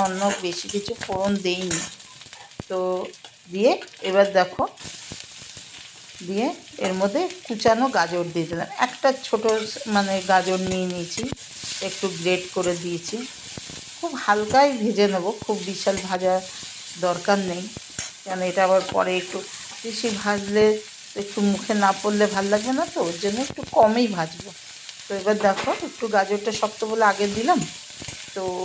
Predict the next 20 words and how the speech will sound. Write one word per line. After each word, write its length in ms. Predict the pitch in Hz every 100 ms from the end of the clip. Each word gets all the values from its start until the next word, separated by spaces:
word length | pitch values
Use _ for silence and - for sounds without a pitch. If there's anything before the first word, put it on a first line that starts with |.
| 180 180
প্রথমে 300 | 226 220 247 233
পেঁয়াজটা 500 | 233 226 214 - 247 226 -
ফোড়নের 500 | 233 220 226 226 226
মতো 220 | 220 220 220 220 214
হি-, 200 | 220 214
ফোড়ন 280 | 214 214 220 208
হিসাবে 360 | 202 214 202 208 202 - - - - - - -
জিরা 240 | 180 208 208 208
ফোড়নের 360 | 208 208 202 202
পর 100 | 202 202
পেঁয়াজটা 480 | 208 202 202 - 208 185
দিলাম, 220 | 185 185 214 -
তারপরে 320 | 208 196 208 202
গাজরটা 400 | 190 190 202 - 208
দিলাম, 200 | 202 196 196
যেহেতু 200 | 202 202 208
গাজরটা 340 | 196 196 196 208
একটু 160 | 202 214 -
শক্ত। 360 | 220 208 - - 190 - - - - - - 180
আর 180 | 180 180